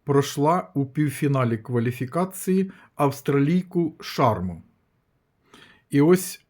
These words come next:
приблизно орієнтовно дев'ятнадцять нуль нуль, можливо, пізніше, е, організатори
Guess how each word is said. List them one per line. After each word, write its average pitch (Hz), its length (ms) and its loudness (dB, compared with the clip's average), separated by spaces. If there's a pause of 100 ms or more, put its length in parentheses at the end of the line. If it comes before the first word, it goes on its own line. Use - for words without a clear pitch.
приблизно 147 800 2
орієнтовно 131 880 2
дев'ятнадцять 143 1120 0
нуль 143 260 0
нуль, 139 340 2 (540)
можливо, 127 480 2
пізніше, 123 720 0 (840)
е, - 60 -14 (380)
організатори 127 1000 0